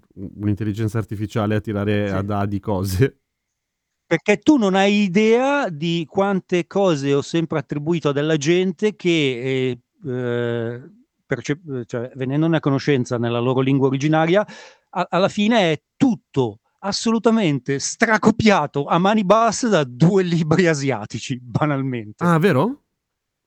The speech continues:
Speaker 2: Sì, è, è impressionante. Cioè, la quantità di, eh, di cose che sono arrivate all'inglese, trasformate in qualche co-, modo, ma saccheggiate da, eh, Confucio e da probabilmente Buddha, è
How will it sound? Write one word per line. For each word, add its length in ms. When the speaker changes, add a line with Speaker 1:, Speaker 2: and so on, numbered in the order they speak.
Speaker 2:
Sì, 300
è, 380
è 60
impressionante. 1200
Cioè, 240
la 180
quantità 500
di, 400
eh, 560
di 220
cose 320
che 80
sono 160
arrivate 280
all'inglese, 580
trasformate 640
in 100
qualche 320
co-, 300
modo, 340
ma 160
saccheggiate 960
da, 280
eh, 160
Confucio 880
e 320
da 260
probabilmente 640
Buddha, 580
è 500